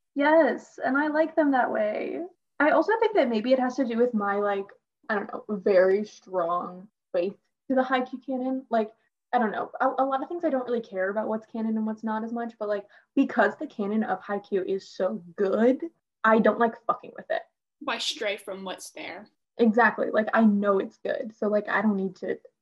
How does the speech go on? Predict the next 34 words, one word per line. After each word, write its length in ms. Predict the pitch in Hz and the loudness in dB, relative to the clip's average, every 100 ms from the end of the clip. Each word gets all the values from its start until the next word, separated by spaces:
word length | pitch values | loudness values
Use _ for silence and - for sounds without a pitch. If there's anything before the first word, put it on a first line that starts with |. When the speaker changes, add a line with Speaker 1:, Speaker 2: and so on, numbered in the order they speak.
| - | 0
Speaker 1:
I, 100 | 208 | 2
I 80 | 220 | 4
don't, 180 | 233 226 - | 4 2 -2
I 80 | |
don't 140 | 214 208 | -2 0
wanna 200 | 214 214 | 0 0
ch-, 80 | - - | -2 -2
I 80 | 240 | 2
don't 180 | 285 196 | 2 4
want 260 | 208 214 - | 4 2 0
to 80 | |
change 260 | - 208 196 | -2 0 0
anything. 300 | 185 196 - - _ | 0 -2 -6 -8 _
For 140 | 339 311 | 4 4
once 240 | 320 269 | 6 4
in 80 | 381 440 | 2 2
my 60 | 359 | 4
life, 240 | 202 262 262 | 6 4 4
I 80 | |
have 120 | 240 226 | 4 4
a 60 | |
piece 300 | 220 240 233 | 2 -2 -2
of 100 | 269 | 2
media 320 | 220 196 226 | 2 2 0
that 120 | 226 - | 0 -2
I 100 | - - | -2 0
don't 280 | 185 208 170 | 0 0 -8
want 340 | 156 160 - - | -6 -4 -6 -8
to 80 | - | -12
change, 580 | - - 170 - - - 175 | -8 -6 -6 -8 -12 -18 -8
like, 220 | 214 190 - | -4 -2 0
anything 380 | 214 214 185 - | 4 4 2 -4
about 320 | - 170 - | -4 -4 -6
it. 140 | - | -8